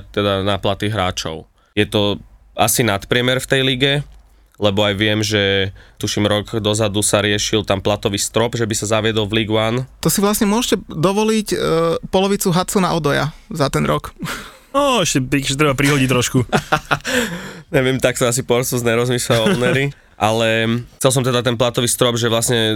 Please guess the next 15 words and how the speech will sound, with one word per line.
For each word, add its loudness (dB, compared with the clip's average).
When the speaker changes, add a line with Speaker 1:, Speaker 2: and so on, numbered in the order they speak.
Speaker 1:
proti 0
tomu 2
väčšina 0
tých, -4
e, 2
klubov 0
nehlasovalo. 0
Malo 2
to -4
byť 0
nejaké 0
dva 0
a -4
pol 0
milióna 0